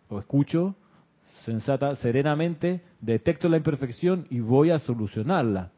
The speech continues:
Es como cuando aquí tenemos la bitácora, las transmisiones de las clases, un cuadernito donde apuntamos las incidencias.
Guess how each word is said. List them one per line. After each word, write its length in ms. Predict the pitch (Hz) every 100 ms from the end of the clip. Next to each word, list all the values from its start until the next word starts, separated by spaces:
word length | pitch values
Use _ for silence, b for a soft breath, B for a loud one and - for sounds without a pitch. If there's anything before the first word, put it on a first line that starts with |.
| b b
Es 60 | -
como 220 | 143 139
cuando 220 | 127 131
aquí 200 | 123 160
tenemos 360 | 151 135 143 151
la 100 | 135
bitácora, 500 | 117 - 135 156 147
las 140 | 127
transmisiones 500 | 113 107 107 - 139
de 120 | 147 113
las 120 | 87
clases, 280 | 175 175 139
un 120 | 110
cuadernito 520 | 120 117 156 190 208
donde 160 | 160 135
apuntamos 520 | 123 120 147 156 151
las 140 | 120
incidencias. 720 | 131 - 107 104 90 - 85